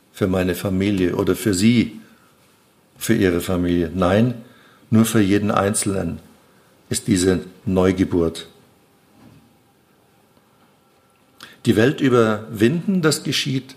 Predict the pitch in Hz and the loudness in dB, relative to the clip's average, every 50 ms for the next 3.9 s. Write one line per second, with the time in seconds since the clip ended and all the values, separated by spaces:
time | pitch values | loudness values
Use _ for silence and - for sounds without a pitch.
0 | _ _ _ _ _ _ _ - - 185 170 147 107 92 90 - - - _ _ | _ _ _ _ _ _ _ -6 -2 0 2 2 2 0 -4 -12 -18 -20 _ _
1 | _ _ _ _ _ _ - 123 98 - 104 101 95 90 - - - - - - | _ _ _ _ _ _ -4 -2 -2 0 2 2 2 2 0 -4 -10 -12 -14 -20
2 | _ _ _ _ _ _ _ _ _ - 123 - - 143 139 117 107 101 110 101 | _ _ _ _ _ _ _ _ _ -4 -2 -2 0 0 2 2 2 2 2 2
3 | 98 95 98 110 117 117 - - - 98 90 85 85 - - 92 82 | 2 2 2 2 2 0 -2 -6 -6 -4 -4 -4 -6 -6 -8 -10 -12